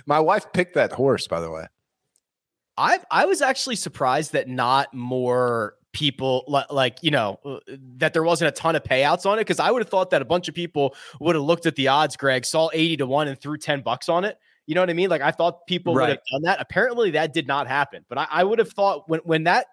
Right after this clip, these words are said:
Speaker 2: when I saw that was an eighty to one winner, I was like, "Holy crap, I bet you, like, everybody got, everybody's got a ticket on this."
Speaker 3: Yeah, well, you, I mean, you think we talked about it a little bit yesterday. If you don't, you don't follow the sport until the Kentucky Derby,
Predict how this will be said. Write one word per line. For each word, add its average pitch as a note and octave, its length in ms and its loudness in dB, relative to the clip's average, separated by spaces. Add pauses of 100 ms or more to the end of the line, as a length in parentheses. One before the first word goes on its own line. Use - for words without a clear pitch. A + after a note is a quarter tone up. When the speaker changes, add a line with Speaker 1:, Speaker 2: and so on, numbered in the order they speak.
(120)
Speaker 2:
when E3+ 140 -2
I A3 80 2
saw A3+ 240 0
that G3+ 100 2
was D#3 140 -2
an D#3 60 -2
eighty E3+ 180 -2
to D#3 80 -4
one D3+ 220 -2
winner, C#3+ 340 -2 (480)
I C#3+ 100 4
was D3 160 -2
like, C3 140 2
"Holy F#3 180 2
crap, C#3+ 340 0
I A2+ 60 -4
bet D#3 240 -8
you, C3+ 160 -6
like, A#2 200 -4
everybody A2+ 340 -4
got, G2+ 180 -4 (640)
everybody's B2+ 340 -2
got E2+ 140 -8
a D2+ 40 -16
ticket - 280 -14
on - 40 -20
this." - 240 -20 (440)
Speaker 3:
Yeah, G3+ 280 2
well, C#3 180 0
you, F3 420 0
I D#3+ 40 2
mean, F3 160 2
you E3 100 2
think F#3+ 380 -2
we D#3+ 120 0
talked D#3+ 280 0
about D3+ 180 2
it C#3+ 80 0
a C#3 80 4
little C3+ 180 0
bit C3 200 -2
yesterday. A2 640 0
If G#2+ 100 -8
you C3 120 0
don't, C#3+ 320 0
you C#3+ 120 0
don't D#3 180 2
follow C#3+ 380 4
the A#2+ 120 -4
sport E3 480 0
until C3+ 360 0
the B2 100 -2
Kentucky C#3+ 460 -4
Derby, C#3 480 -2